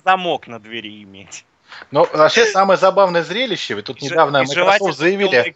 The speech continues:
Speaker 1: комнате.
Speaker 2: что их
Speaker 1: Да.
Speaker 2: игра Dead Rising три будет поддерживать их новый с-, чудо-сенсор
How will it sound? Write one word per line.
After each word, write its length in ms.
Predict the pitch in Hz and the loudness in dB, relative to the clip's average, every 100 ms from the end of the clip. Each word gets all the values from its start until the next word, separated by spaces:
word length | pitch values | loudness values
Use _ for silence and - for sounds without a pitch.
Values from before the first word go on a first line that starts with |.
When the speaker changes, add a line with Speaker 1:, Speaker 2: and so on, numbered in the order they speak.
| - | -8
Speaker 1:
комнате. 320 | 240 254 202 | -8 -6 -8
Speaker 2:
что 420 | 160 165 165 160 160 | 0 4 4 4 -2
их 200 | 160 - | -6 -4
Speaker 1:
Да. 100 | 156 | -4
Speaker 2:
игра 240 | 156 170 147 | 2 2 4
Dead 160 | 165 | 0
Rising 420 | 165 165 143 151 - | 0 -2 -2 -4 -2
три 240 | 175 170 | -2 -2
будет 260 | 123 135 - | -4 -4 0
поддерживать 720 | 151 147 151 131 131 123 - - - | 0 2 0 0 -4 -6 -12 -20 -12
их 200 | 135 - 143 147 | -6 -4 -6 -2
новый 420 | 151 160 139 131 | 2 4 4 2
с-, 180 | - 135 | -2 -8
чудо-сенсор 800 | - 139 135 - 151 - 127 | -4 -2 -2 0 0 2 -2